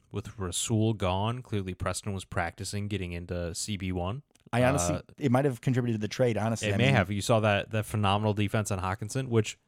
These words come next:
Speaker 1: honestly, like, kidding aside, great job, Preston, <laughs> sticking with Hawkinson.
Speaker 2: It was a heck of a play, and he actually did show pretty good ball instincts. I've told you this before. He looks like a,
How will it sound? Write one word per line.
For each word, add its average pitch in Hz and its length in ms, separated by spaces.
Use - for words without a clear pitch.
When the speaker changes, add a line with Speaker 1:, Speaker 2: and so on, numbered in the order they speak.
Speaker 1:
honestly, 113 400
like, - 180
kidding 98 200
aside, 85 360
great 104 180
job, 87 200
Preston, - 400
<laughs> - 20
sticking - 300
with 127 100
Hawkinson. 113 580
Speaker 2:
It 123 100
was 123 120
a 107 60
heck 117 160
of 107 40
a 98 60
play, 104 220
and 104 80
he 101 60
actually 104 180
did 95 220
show 95 260
pretty 101 280
good 95 400
ball 98 200
instincts. 92 360
I've 107 80
told 135 180
you 131 40
this 107 80
before. 90 360
He 98 180
looks 104 260
like 92 140
a, 58 180